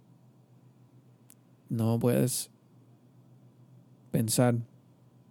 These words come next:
que solamente depende de ti.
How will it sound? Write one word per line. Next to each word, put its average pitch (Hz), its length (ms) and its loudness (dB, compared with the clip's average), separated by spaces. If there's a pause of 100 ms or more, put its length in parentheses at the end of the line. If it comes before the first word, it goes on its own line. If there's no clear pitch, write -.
(1160)
que 113 140 0
solamente 113 560 0
depende 107 400 -6
de 104 120 -8
ti. 107 200 -8